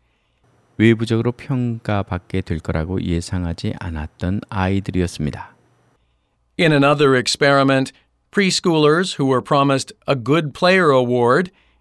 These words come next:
Speaker 2: if they played with a magic marker to complete a task shifted from playing with the marker creatively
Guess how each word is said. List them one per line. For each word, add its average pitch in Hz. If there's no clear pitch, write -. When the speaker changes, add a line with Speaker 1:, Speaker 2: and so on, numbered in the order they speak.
Speaker 2:
if -
they 98
played 131
with 113
a 98
magic 123
marker 151
to -
complete 131
a 107
task 170
shifted 175
from 101
playing 185
with 160
the 160
marker 156
creatively 156